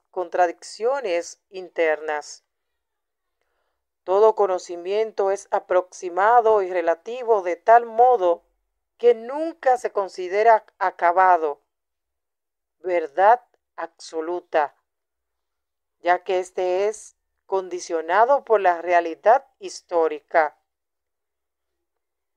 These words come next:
Procesos que dan origen al conocimiento. Los procesos que dan origen al conocimiento se inscriben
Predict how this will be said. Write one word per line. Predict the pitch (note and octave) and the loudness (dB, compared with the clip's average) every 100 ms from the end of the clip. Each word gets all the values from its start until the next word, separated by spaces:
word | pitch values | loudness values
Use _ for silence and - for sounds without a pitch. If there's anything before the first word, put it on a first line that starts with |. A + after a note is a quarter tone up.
| _ _ _ _ _ _ | _ _ _ _ _ _
Procesos | - B3+ A#3+ - C4+ C#4 D#4 D4 | 2 2 2 -2 -6 -4 -6 -6
que | - A3+ | 0 4
dan | G#3+ A#3 | 4 4
origen | A#3 G#3 A#3 B3 C4+ B3+ | 2 0 -4 -8 -6 0
al | A3+ - | 0 0
conocimiento. | A#3 A3 G#3+ G#3+ A3+ A3+ G#3 F#3 E3 - D#3+ C#3+ _ _ _ _ _ _ _ _ _ D#3 | -4 -2 -6 -6 -12 -8 -6 -6 -8 -4 -4 -4 _ _ _ _ _ _ _ _ _ -20
Los | - | -8
procesos | D#3+ - D#3+ E3+ F#3 | -8 -4 -6 -4 -10
que | - F#3 | -4 0
dan | F3 F#3 | 2 2
origen | F#3+ F3+ G3 G3+ G#3 | -2 -2 -4 -6 -4
al | F#3 | -6
conocimiento | - E3+ E3 - D#3+ D#3+ E3+ F3 A#3 | -4 -4 -4 -10 -10 -6 -6 0 0
se | A3+ | 0
inscriben | F#3 E3+ - - G3+ A#3+ G3+ F3+ G3+ | -8 -8 -16 -8 -6 -6 -4 -4 -4